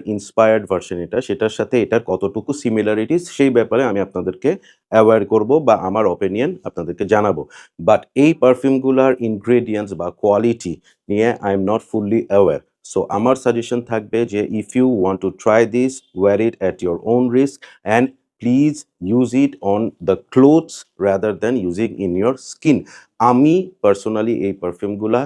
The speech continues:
কাপড়ে ব্যবহার করব, আমার স্কিনে আমি এগুলা ওয়্যার করব না। এটার পিছনে কারণ হচ্ছে বাংলাদেশে আসলে অনেক গ্রেডের ইথানল ইউজ করা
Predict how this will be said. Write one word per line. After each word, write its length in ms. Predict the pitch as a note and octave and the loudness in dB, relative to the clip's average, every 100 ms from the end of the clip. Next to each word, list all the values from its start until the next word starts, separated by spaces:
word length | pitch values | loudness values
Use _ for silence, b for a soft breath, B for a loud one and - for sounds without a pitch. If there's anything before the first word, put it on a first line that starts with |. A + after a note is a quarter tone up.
| - | -2
কাপড়ে 420 | F#2+ F#2 G#2 A#2 | -2 0 0 0
ব্যবহার 380 | G#2 G2 A2 G#2 | 0 -2 -4 -6
করব, 260 | G#2 G#2 A#2+ A#2 | -4 -4 -2 -4
আমার 280 | F#2 F2+ G#2 C#3+ _ | -6 -2 -2 -2 _
স্কিনে 440 | - A2 A2 A#2 E3 - | -14 -4 -2 0 -2 -6
আমি 180 | F#2 F2+ | -6 -6
এগুলা 340 | E2+ - C#3 - | -4 0 -2 -2
ওয়্যার 220 | F2 F2+ | -2 -2
করব 220 | - B2+ B2 | 2 2 2
না। 160 | G#2 - B B | 0 -4 B B
এটার 220 | G#2+ A#2+ | 2 2
পিছনে 340 | A#2+ A#2+ A#2 | 2 -4 -6
কারণ 280 | A#2 A2 A#2 B2 | -2 -2 -2 -4
হচ্ছে 220 | C3 C3+ | -4 -4
বাংলাদেশে 600 | G#2 F#2 G2+ G2+ G#2 - A2+ | -2 -2 0 -2 -2 -2 -2
আসলে 280 | G2+ A#2 G#2+ A2+ | 0 0 0 0
অনেক 180 | A#2+ B2+ A#2 | 2 2 2
গ্রেডের 300 | G2+ G2+ A#2 - A2+ | 0 4 2 2 -6
ইথানল 360 | A2+ G#2 G#2 F#2 | -4 -4 -2 -2
ইউজ 160 | F#2 - | -4 -4
করা 220 | G2 F#2+ | -2 -2